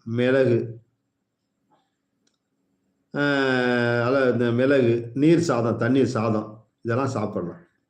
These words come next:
இப்படியெல்லாம் சாப்பிட்டீங்கன்னா, அதுக்கு பத்தியம் முறிப்பு, வேற ஒண்ணும் இல்ல. உப்பை வறுத்து போட்டுக்குங்க. மாலையில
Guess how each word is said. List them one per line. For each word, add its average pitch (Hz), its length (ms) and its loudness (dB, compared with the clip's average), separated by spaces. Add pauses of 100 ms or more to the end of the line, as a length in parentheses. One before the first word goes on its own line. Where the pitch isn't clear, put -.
(1300)
இப்படியெல்லாம் 123 360 0
சாப்பிட்டீங்கன்னா, 117 600 0
அதுக்கு 101 260 -4
பத்தியம் 104 480 -2
முறிப்பு, 101 380 0 (100)
வேற 101 240 -4
ஒண்ணும் 104 180 -2
இல்ல. 101 140 -2
உப்பை 110 260 -2
வறுத்து 107 280 -2
போட்டுக்குங்க. 92 540 -6 (2500)
மாலையில 123 720 0